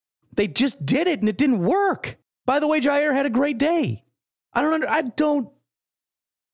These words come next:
But again, it doesn't matter. It doesn't matter what the reality is. And Joe Barry, it doesn't matter. He didn't, he didn't prove anything. "Okay, I'll try it your way. Oh,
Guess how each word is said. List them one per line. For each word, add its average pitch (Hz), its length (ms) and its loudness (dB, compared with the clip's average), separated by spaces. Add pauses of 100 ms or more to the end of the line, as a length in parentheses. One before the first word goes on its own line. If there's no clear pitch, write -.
(440)
But 202 100 0
again, 202 220 -2
it 160 100 -4
doesn't 175 300 -2
matter. 185 340 -2 (600)
It 160 160 -2
doesn't 233 360 0
matter 196 540 0
what 175 240 -2
the 170 80 0
reality 202 560 0
is. 113 100 0
And 131 160 0
Joe 196 140 0
Barry, 202 340 0
it 185 80 -6
doesn't 226 280 0
matter. 240 440 0 (360)
He 233 100 0
didn't, 269 260 -2
he 220 120 0
didn't 254 220 0
prove 269 380 -2
anything. 254 560 -2 (720)
"Okay, 151 160 0
I'll 202 120 0
try 208 220 0
it - 40 -4
your 208 160 2
way. 147 300 0
Oh, 277 120 2